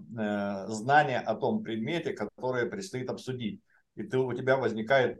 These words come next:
совершенно уже другие могут быть воз-, э, мысли, о которых ты раньше не задумывался, а щас под-, ознакомишься с мыслями других людей,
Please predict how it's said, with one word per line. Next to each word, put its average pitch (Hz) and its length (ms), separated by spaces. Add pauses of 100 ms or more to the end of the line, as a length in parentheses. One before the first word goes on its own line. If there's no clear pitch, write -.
совершенно 117 800
уже 113 260
другие 113 440
могут 123 300
быть - 280
воз-, 107 240
э, 120 140
мысли, 127 300
о - 40
которых 117 380
ты 120 120
раньше 117 320
не 110 60
задумывался, 135 600
а 104 140
щас - 280
под-, 107 280
ознакомишься 110 680
с 101 120
мыслями 117 360
других 127 460 (240)
людей, 127 440